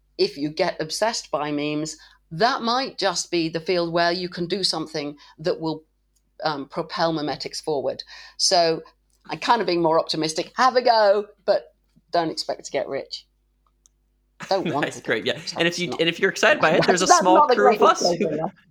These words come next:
Speaker 2: Yeah, exactly. And if you do get excited by us, there's at least, you can at least hang out with Susan and I, you know, if nothing else, um, <laughs> you can hang out with us. So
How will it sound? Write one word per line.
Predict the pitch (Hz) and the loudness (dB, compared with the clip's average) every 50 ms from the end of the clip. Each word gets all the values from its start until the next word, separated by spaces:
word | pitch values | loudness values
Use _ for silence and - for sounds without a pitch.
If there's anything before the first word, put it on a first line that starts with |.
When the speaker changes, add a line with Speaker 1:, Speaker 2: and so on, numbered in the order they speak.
| _ _ _ _ _ _ _ _ _ _ - _ - - | _ _ _ _ _ _ _ _ _ _ -20 _ -2 0
Speaker 2:
Yeah, | 190 214 202 196 180 170 156 151 | 2 2 4 4 2 2 0 -2
exactly. | 156 156 - - 151 143 147 - 147 135 | -2 -4 -4 -4 -4 -4 -4 -4 -2 -2
And | 156 170 | 0 -2
if | 175 - | -2 -2
you | 185 | -2
do | 196 349 370 | -2 -2 0
get | 370 247 | 0 -2
excited | - - - 151 143 131 | -2 0 0 0 0 2
by | 147 147 160 | 2 2 0
us, | 202 - | 0 0
there's | - 214 202 190 | -2 -2 0 0
at | 190 175 | 0 0
least, | 202 285 320 - 233 | 2 0 0 -2 -2
you | 226 | -2
can | - 196 | -2 0
at | 196 208 | 0 0
least | 202 - - | 0 0 0
hang | - 175 175 165 | -2 -2 0 0
out | 156 | 0
with | 151 - | 0 0
Susan | - 156 135 120 120 120 117 | 0 -2 -2 -2 -2 -4 -2
and | 98 95 | -2 -2
I, | 67 90 | -2 -2
you | 113 113 | -2 0
know, | 123 127 | 0 0
if | 127 - | 0 0
nothing | 151 156 - 156 135 139 | -2 -2 -2 -4 -4 -2
else, | 131 139 131 - | -2 -2 -2 0
um, | 139 127 123 - | 0 0 0 0
<laughs> | - | 0
you | 175 156 - 156 139 131 | -2 0 0 0 -2 0
can | 131 135 123 120 | 0 -2 -2 -2
hang | 185 196 196 185 165 - - 143 135 | -4 -8 -8 -10 -10 -6 -4 -2 -2
out | 127 123 123 123 | -2 -2 0 0
with | |
us. | 127 127 - | -2 0 2
So | - 151 - | 2 0 0